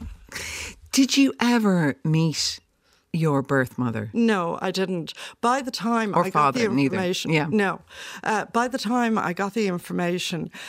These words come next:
Speaker 2: uh, they were dead. And being honest, I was very nervous about what their reaction would be, because I had been told and told and told,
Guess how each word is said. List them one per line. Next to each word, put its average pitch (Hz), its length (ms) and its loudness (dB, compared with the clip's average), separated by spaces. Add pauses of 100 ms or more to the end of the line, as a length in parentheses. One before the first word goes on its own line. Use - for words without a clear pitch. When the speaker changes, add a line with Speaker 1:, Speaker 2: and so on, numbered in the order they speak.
(140)
Speaker 2:
uh, 180 320 -2
they 196 140 2
were 190 120 0
dead. 208 280 0
And 285 280 -4 (560)
being 302 240 0
honest, 330 420 -2 (140)
I 254 160 0
was 277 520 -4 (120)
very 190 340 -2
nervous 185 560 -2 (100)
about 180 380 -4
what 190 140 -2
their 185 120 -4
reaction 175 520 -4
would 175 180 -4
be, 165 260 -4 (300)
because 208 380 -2
I 196 120 0
had 175 220 -2
been 185 200 -2
told 240 440 0
and 190 140 -4
told 175 360 -4
and 170 160 -6
told, 170 480 -6